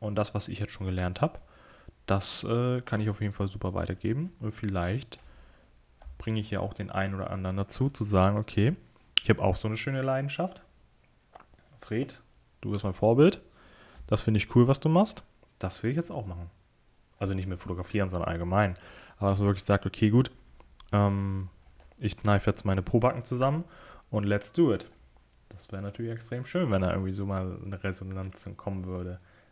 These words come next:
<laughs> Würde mich extrem freuen. Ja. So viel kurz zu mir. Wird wahrscheinlich in den nächsten Podcast-Folgen immer wieder mehr, äh, auch über mich gehen.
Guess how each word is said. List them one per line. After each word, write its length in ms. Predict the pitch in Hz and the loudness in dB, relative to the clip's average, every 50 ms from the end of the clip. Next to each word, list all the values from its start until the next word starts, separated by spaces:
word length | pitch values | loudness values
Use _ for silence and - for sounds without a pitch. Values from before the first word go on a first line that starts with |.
| _ | _
<laughs> 1160 | - 117 - - - 160 143 - - 135 131 - - - - 240 262 262 277 277 269 185 135 | -2 -2 -2 2 2 2 2 2 0 -2 -2 -2 -4 -10 -14 -12 -10 -8 -8 -8 -10 -10 -6
Würde 320 | - 117 117 117 117 117 117 | -2 0 0 2 2 0 0
mich 160 | 123 120 - | -2 -4 -6
extrem 420 | 117 113 - - - 127 131 135 | -8 -8 -10 -6 -2 -2 -2 -2
freuen. 380 | 139 - - 170 127 90 85 85 - - - _ _ - - _ _ _ _ _ _ _ _ - | -2 4 8 8 8 8 8 2 -4 -12 -20 _ _ -20 -20 _ _ _ _ _ _ _ _ 2
Ja. 140 | 226 131 92 - - - - - _ - _ - - - - - - - - - - - - - - | 2 2 2 0 -8 -20 -20 -20 _ -20 _ -20 -20 -20 -20 -20 -20 -20 -20 -20 -20 -20 -20 -20 -6
So 180 | - 131 160 175 | 8 10 12 12
viel 180 | - - 165 | 12 10 6
kurz 300 | 151 - 175 170 170 - | 8 8 8 8 8 6
zu 80 | - 143 | 2 4
mir. 360 | 139 147 160 175 185 202 208 - - - | 6 8 8 8 8 8 6 0 -2 0
Wird 220 | 120 117 123 - | 4 4 4 4
wahrscheinlich 320 | - 120 - 123 113 110 113 | 4 4 4 4 4 4 4
in 60 | 110 | 4
den 40 | 113 | 4
nächsten 300 | 120 117 117 113 110 - | 2 2 0 -2 -2 0
Podcast-Folgen 720 | - 120 - - 120 113 110 - - 113 110 110 107 107 | 0 0 2 2 2 2 2 2 2 4 4 6 4 4
immer 300 | 101 107 110 110 107 104 | 2 2 4 4 6 6
wieder 180 | 104 104 98 98 | 6 4 4 4
mehr, 720 | 101 104 110 110 110 113 113 104 - 104 104 104 104 - 85 | 4 4 4 4 2 2 0 -2 -2 -4 -4 -2 -4 -4 -4
äh, 20 | |
auch 200 | 101 104 101 - | -4 -4 -4 -6
über 160 | 104 101 98 | -8 -6 -4
mich 240 | 107 135 147 - - | -4 -4 -6 -6 -4
gehen. 320 | - 151 147 147 151 156 | -2 0 0 0 -2 -4